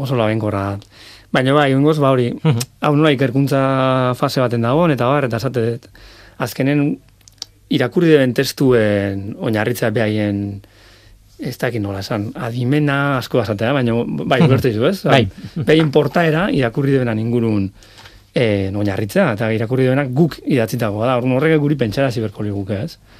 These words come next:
Speaker 2: Mhm.
Speaker 1: Osea, benetan baldin badau sistema sexista bat, pentsa berko guneko, "Ui,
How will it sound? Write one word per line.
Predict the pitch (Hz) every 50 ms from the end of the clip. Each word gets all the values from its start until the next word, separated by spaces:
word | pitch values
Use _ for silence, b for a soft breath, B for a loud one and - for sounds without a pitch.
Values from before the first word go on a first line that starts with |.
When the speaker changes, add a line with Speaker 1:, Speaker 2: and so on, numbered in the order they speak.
| B
Speaker 2:
Mhm. | 110 101 92
Speaker 1:
Osea, | 82 143
benetan | 120 135 147 156 151 165 160 143
baldin | 139 139 147 147
badau | 147 151 147 131
sistema | - - 127 - - 147 139 143 135
sexista | 135 - 131 - - 147 135 - 135
bat, | 117 120 135 165 - - - - - - - b b b b b b b b b b
pentsa | - 135 117 107 139
berko | 135 131 120 123
guneko, | 110 113 117 113 117
"Ui, | 127 135 131 117 104